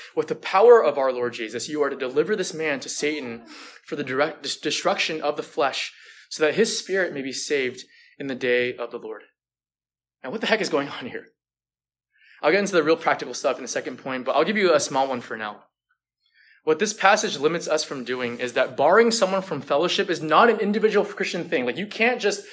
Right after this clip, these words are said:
tell someone, "Hey, you can't go to church anymore." Like, you don't get to decide that individually. One thing that is hard to see in these verses is that the second perso-, person pronouns are plural.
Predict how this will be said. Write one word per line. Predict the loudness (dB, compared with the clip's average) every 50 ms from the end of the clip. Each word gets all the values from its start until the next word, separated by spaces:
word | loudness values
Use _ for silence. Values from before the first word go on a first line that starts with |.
| -20 -16
tell | 2 4 4 4
someone, | 4 2 0 0 4
"Hey, | 4 4 2
you | 2 0
can't | 4 4 4 6
go | 6
to | 4
church | 4 4 2 2 2
anymore." | -2 -4 -4 -4 -4 -4 -6 -12 _ _ _ _ _ _ _ _ _ _ _ _ _
Like, | -2 -2 0 2
you | 2
don't | 2 2
get | 2 0
to | 0
decide | 0 -2 2 4 4 4 6
that | 4 2 0
individually. | 0 -4 -4 -4 -4 -4 -2 -2 -2 -2 -6 -10 -12 _ _ _ _ _ _ _ _ _ _ _ _ _ _ _ _ _
One | _ 6 6 6 6 4
thing | 0 4 4
that | 6 4
is | 4 2
hard | 4 2 2 2
to | 2
see | -2 -2 -2 -2
in | 0 0
these | -2 -4 -4
verses | -2 0 0 0 0 -2 -4 -4 -6 -6 -8 -12 -14 -20 -20 -20 -8 _
is | -2 0 0
that | 0 0
the | 2
second | 2 2 4 4 2 -2
perso-, | 4 4 4 4 4 4 2 2 0 0 -6
person | -6 2 2 4 4 4 0 -2
pronouns | 0 2 4 4 6 4 2 2 2
are | 4 4 4
plural. | 4 2 -6 -2 0 4 4 4 4 2 0 -10